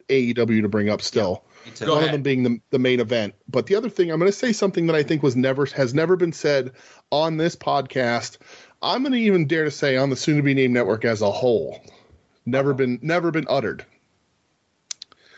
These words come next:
Speaker 1: Good on Jake Hager.
Speaker 3: Oh.
Speaker 1: <laughs> Uh, he really pulled his own weight and hung in there with the comedy hat stuff against Orange Cassidy.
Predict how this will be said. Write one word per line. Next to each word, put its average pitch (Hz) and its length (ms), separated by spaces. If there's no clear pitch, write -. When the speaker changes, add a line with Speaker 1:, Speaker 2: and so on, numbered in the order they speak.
Speaker 1:
Good 349 340
on 180 520
Jake 135 380
Hager. 110 640
Speaker 3:
Oh. 196 760
Speaker 1:
<laughs> - 40
Uh, 147 340
he 247 800
really 233 1000
pulled 220 360
his 233 200
own 202 280
weight 208 320
and 156 160
hung 214 380
in 254 240
there 143 280
with 135 380
the - 100
comedy 185 500
hat 226 320
stuff - 300
against 143 280
Orange 165 240
Cassidy. - 580